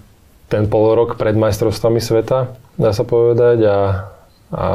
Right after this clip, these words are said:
a, a bolo to aj tiež také, že samozrejme som očakával možno niečo po tých majstrovstvách sveta, že takých majstrovstiev, povedzme si pravdu, s iným pasom by som bol určite v inom mužstve, tak sa to stalo kopu iných prípadov, si myslím. Bolo takých, keď po majstrovstvách vyleteli, tak išli do, do top klubov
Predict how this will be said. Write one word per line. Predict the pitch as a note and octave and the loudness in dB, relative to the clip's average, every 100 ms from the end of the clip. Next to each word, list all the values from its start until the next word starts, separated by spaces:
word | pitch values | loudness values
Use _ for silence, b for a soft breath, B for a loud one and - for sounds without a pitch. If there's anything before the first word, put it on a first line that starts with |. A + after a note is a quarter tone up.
| F#2 F#2 F#2 G2 | -2 0 0 -2
a, | - - - G2 | -4 -6 -6 -4
a | G#2+ - A2 | -4 -4 -2
bolo | A2 A#2+ | 2 2
to | A#2 | 2
aj | G#2+ | 0
tiež | - G#2 | -2 -4
také, | A2 A#2 G#2 | -4 0 2
že | G#2+ G#2 | 2 2
samozrejme | G#2+ G#2+ A2 | 0 0 0
som | G#2+ G2+ | 0 -2
očakával | G2+ G2+ - G2+ G2+ | -2 -2 -2 0 0
možno | G2 G2+ | 0 0
niečo | G2+ G2 G2 - A#2 | 2 2 0 0 0
po | A2 | 0
tých | G2+ | 0
majstrovstvách | G2+ G2+ A2 G#2+ G#2+ | 0 0 -2 -2 -2
sveta, | G2 G#2 G#2 | -2 0 0
že | G2+ G2+ - B B B B B - | 2 0 -4 B B B B B -14
takých | - G#2 A2+ | -8 -4 -2
majstrovstiev, | G#2 G2 A#2+ G#2 | -2 0 -2 -2
povedzme | G#2+ A2+ A2 | 0 2 2
si | A2 | 0
pravdu, | G2+ G#2+ G#2+ | 0 0 2
s | G#2 | 2
iným | A2 G#2 | 2 0
pasom | G#2+ G2+ A2 | -2 -2 -2
by | G#2 | 0
som | G2 G#2+ | 0 0
bol | G#2 | 2
určite | G#2 G#2+ G#2 | 0 0 0
v | G2+ G#2 | 2 2
inom | G2+ G2+ G2+ | 2 2 0
mužstve, | G#2 G#2 - G#2 | 0 -2 -2 -2
tak | G2+ G2+ - | 0 -2 -2
sa | G2+ | -4
to | G#2 | -4
stalo | - G2+ G#2 G#2 G#2 G2+ G#2+ | -2 -2 0 2 2 0 -2
kopu | - G#2 - | -4 -4 -2
iných | G#2 A2 - | 0 0 -2
prípadov, | A2 G#2+ A2 A2 A#2 | -2 0 0 2 0
si | A2 A2+ | 0 -2
myslím. | G#2+ B2 B2 B2+ B B B B B B | -2 -2 -2 -2 B B B B B B
Bolo | A2+ G#2+ | -2 0
takých, | G#2+ G#2 A2 | 0 -2 -2
keď | A2 | -2
po | G#2 | 0
majstrovstvách | G#2+ G#2 A2 - G2+ | 0 0 -4 -2 0
vyleteli, | G2+ G#2 G#2 G#2+ G2 | 2 0 0 0 0
tak | G2 G2 | 0 -2
išli | G2 G#2+ | -2 -2
do, | G2 G2+ G2 G2 | 0 2 2 2
do | G2 G2+ | 0 0
top | A2+ G#2 | 0 -2
klubov | - G2+ A2 A#2 | -2 0 2 2